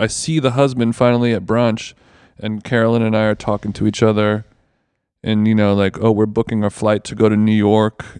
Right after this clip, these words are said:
next month." And she's like, "Well, do you wanna book it or do you want me to book it?" And I was like, "You book it." And then they s-, the,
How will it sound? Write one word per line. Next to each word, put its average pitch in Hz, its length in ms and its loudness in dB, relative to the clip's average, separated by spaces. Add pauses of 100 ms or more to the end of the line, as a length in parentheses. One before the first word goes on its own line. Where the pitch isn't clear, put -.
next 104 360 -6
month." 107 340 0
And 107 300 0
she's - 260 -10
like, 101 100 -2
"Well, 107 140 4
do 104 100 -6
you 107 80 0
wanna 113 200 0
book 120 240 -2
it 151 120 0
or 107 140 0
do 98 80 -6
you 107 80 -2
want 113 140 2
me 131 100 -2
to 135 80 -2
book 104 240 -2
it?" 98 60 -2
And 98 200 -4
I 107 100 0
was 107 120 -4
like, 104 160 -2 (1000)
"You 269 800 0
book 175 220 0
it." - 180 -6 (680)
And 123 120 0
then 120 320 2
they 120 200 4
s-, 104 180 -6 (160)
the, 110 220 -4